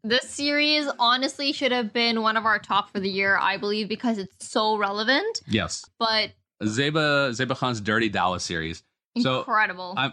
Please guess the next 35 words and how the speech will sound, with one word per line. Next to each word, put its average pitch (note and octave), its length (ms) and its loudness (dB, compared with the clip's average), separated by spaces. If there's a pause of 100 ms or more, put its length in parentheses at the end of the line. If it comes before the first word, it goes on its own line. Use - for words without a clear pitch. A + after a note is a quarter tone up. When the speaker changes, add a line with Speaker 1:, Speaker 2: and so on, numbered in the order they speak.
Speaker 2:
I'm B2 160 4
not C#3+ 180 2
sure D3+ 300 2
why A#2 220 2
it C#3 80 -2
didn't D#3 160 0
take E3+ 200 0
off, F#3 280 2 (240)
but C3 240 2 (520)
it's B2 300 0
very B2+ 380 0
well C#3 200 2
written A#2+ 400 2 (280)
and G#2+ 680 0
researched. G#2 560 0 (320)
And C3+ 140 0
essentially D3+ 460 2
it G#2+ 100 -4
goes D#3 300 0
through A2 400 0 (500)
all G#3+ 300 2
the C3 200 0
ridiculous, A2+ 1120 0 (220)
and, E3 100 -2
and F#3+ 140 0
I, F#3 220 -2
and, D#3 160 0
and D#3+ 120 4
here's E3+ 280 2
what E3 80 2
I C3 60 0
told B2 240 0
her. G#2 60 2
I, G#2 140 2
she, - 140 -8